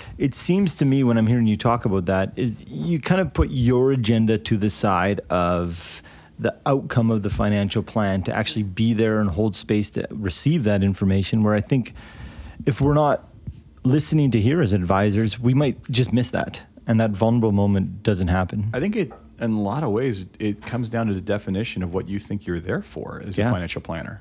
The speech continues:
Speaker 2: right? Like,
Speaker 1: So what are you
Speaker 2: again,
Speaker 1: there for, Jason?
Speaker 2: I really do truly believe that I'm there for anyone who's gonna let me help them to live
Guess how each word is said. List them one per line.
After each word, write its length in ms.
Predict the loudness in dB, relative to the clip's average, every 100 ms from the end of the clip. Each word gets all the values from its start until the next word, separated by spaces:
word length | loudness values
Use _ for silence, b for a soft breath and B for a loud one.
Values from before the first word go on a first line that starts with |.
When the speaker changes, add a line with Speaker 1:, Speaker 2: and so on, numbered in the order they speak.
| -6
Speaker 2:
right? 240 | -2 -2
Like, 240 | 0 -4 -4 B B
Speaker 1:
So 140 | 0 4
what 160 | 4
are 40 | 4
you 80 |
Speaker 2:
again, 60 | 4
Speaker 1:
there 160 | 4 2
for, 140 | 2
Jason? 360 | 2 2 0 0
Speaker 2:
I 240 | 2 2
really 400 | 0 2 2 2
do 300 | 0 0 0
truly 320 | -2 -2 0 0
believe 480 | 0 0 0 0
that 100 | 0
I'm 160 | 0 0
there 220 | 0 0
for 180 | -2 -4
anyone 220 | 0 0
who's 80 | 0
gonna 180 | -2 0
let 140 | 0
me 80 | -2
help 240 | -2 -2 -4
them 200 | -6 -6
to 200 | -6 -2
live 360 | -2 -2 -6